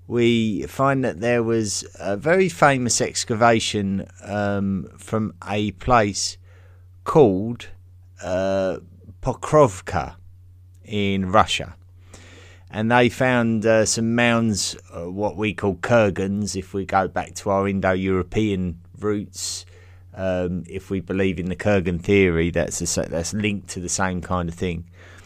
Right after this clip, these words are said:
Um, th-, I'm gonna read this, um, from the article that I found in Science magazine. Um, it says, uh, "The most striking discovery at Pokrovka has been the skeletons of women buried with swords and daggers.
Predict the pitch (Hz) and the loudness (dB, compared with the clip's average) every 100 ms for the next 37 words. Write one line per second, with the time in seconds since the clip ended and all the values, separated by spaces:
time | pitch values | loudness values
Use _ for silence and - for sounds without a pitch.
0 | - - - - - 139 143 135 - - | -20 -20 -20 -10 2 4 4 2 -4 -16
1 | - - - - - - 117 95 98 82 | -20 -20 -20 -20 -20 -18 -16 -14 -14 -14
2 | 90 113 - - 104 143 143 175 185 165 | -14 -16 -14 -12 0 2 4 4 8 8
3 | 139 139 127 - - 87 120 117 117 107 | 8 6 4 2 -4 4 6 6 2 2
4 | - 120 117 113 113 107 92 - 110 123 | 2 2 4 4 4 2 -2 0 4 4
5 | - - 107 95 78 85 - 107 101 98 | 2 -2 0 0 0 -2 0 0 0 0
6 | - 117 110 85 95 90 82 76 69 - | 2 2 2 -2 -4 -4 -4 -6 -10 -14
7 | - - - - - - - 110 110 110 | -20 -20 -20 -20 -20 -14 -2 2 2 0
8 | - 95 113 139 131 - 123 123 135 151 | -4 -6 0 2 2 4 2 2 4 4
9 | - 175 156 - 131 - - 120 113 110 | 4 6 6 4 0 2 6 6 6 2
10 | 90 110 - 139 117 - 107 95 90 113 | 2 -4 4 6 6 2 0 0 0 0
11 | 110 107 - 139 139 - 127 110 - 117 | 2 0 2 4 4 2 0 0 -2 -6
12 | 95 123 151 107 85 87 90 - - - | 0 4 4 4 0 -4 -10 -20 -8 4
13 | 131 127 104 - 113 - 147 143 127 - | 6 6 2 0 -2 0 4 6 4 0
14 | - 120 101 - 127 98 80 85 - | -6 -4 -2 2 2 2 -4 -8 -10